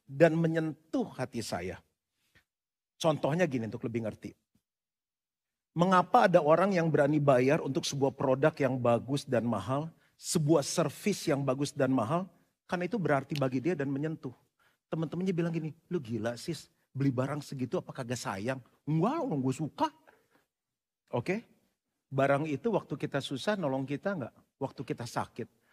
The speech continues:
Apakah barang itu menebus kita dari dosa-dosa kita? Enggak. Tapi Tuhan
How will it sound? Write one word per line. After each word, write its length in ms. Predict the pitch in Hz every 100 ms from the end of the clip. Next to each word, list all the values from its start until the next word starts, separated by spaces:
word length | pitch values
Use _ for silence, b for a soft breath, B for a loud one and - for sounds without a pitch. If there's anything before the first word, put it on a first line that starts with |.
| b
Apakah 320 | 127 151 -
barang 360 | 156 135 143 147
itu 240 | 151 - 165
menebus 800 | 151 139 135 123 160 143 - -
kita 480 | - 156 - - 214 - _ _
dari 240 | 131 127 131
dosa-dosa 560 | 127 131 127 123 135
kita? 320 | 117 151 - 165
Enggak. 320 | 127 120 104 _ b b b b b _
Tapi 240 | - -
Tuhan 560 | 139 156 131 - 175